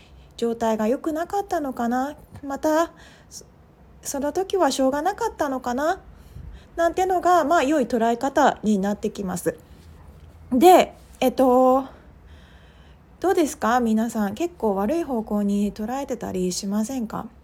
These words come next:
が、お話をいろんな方とさせていただいて、えっと、すごくネガティブというか、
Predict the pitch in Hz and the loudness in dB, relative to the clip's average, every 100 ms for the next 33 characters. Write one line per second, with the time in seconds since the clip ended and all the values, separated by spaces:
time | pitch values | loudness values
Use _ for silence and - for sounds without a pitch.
0 | _ - - - - - - - _ - | _ -20 -20 -20 -20 -20 -20 -20 _ -20
1 | - 233 - 247 339 370 381 427 427 415 | -8 -6 -4 -4 -2 -4 -4 -4 -2 0
2 | 415 403 311 330 349 349 349 339 254 220 | 2 4 2 0 0 -2 0 0 0 -2
3 | - 220 254 247 269 269 - - - 254 | -6 -4 -4 -2 -4 -6 -12 -20 -8 -6
4 | 254 269 269 262 262 294 269 - - 233 | -2 -2 0 0 0 2 2 0 0 0
5 | 247 233 262 381 302 269 208 247 392 403 | 0 -2 -2 -2 2 2 2 0 -2 -2
6 | 320 240 214 202 202 - 196 190 190 196 | -4 -2 -2 0 -4 -4 -4 -4 -4 -4
7 | 185 | -4